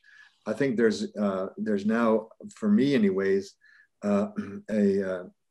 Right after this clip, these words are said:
a disciplined way of moving into some other domains, bringing that into our practice so we can dr-, deal more holistically with the issues that our clients face.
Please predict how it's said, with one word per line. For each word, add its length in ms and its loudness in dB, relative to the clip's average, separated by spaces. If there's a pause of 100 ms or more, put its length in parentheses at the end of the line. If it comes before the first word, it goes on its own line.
a 80 -4
disciplined 600 2
way 200 4
of 160 2
moving 360 4
into 180 2
some 180 -2
other 200 2
domains, 640 2 (340)
bringing 300 0
that 160 2
into 280 -4
our 120 0
practice 760 -4 (300)
so 160 -6
we 100 0
can 200 0
dr-, 260 0 (160)
deal 300 6
more 220 4
holistically 800 -2
with 180 -10
the 120 -2
issues 320 -4
that 120 -6
our 100 -4
clients 440 -12
face. 420 -16